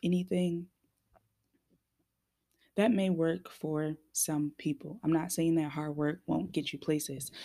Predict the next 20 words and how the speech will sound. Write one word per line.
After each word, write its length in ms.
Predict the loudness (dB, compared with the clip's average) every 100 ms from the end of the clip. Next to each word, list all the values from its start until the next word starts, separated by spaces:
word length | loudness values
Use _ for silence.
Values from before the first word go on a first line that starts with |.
| -14 -10 0
I 80 | 4
made 160 | 6
a 40 | 4
post 440 | 2 2 2 -2
about 260 | -2 -4 -4
this 220 | -2 0
not 240 | -2 -2
too 180 | 0 2
long 220 | 2 2
ago 280 | 0 -2 -4
where 160 | -6 -8
I 60 |
talked 320 | -8 -10 -8
about, 380 | -6 -4 -4 -6 _ -20 -20 _ -10
um, 420 | -4 -2 -2 -4 -6
favor 640 | 0 4 4 2 0 0 -4 2
being 220 | 6 6
greater 340 | 6 2 2 0
than 240 | 2 2
luck, 380 | 0 -2 -14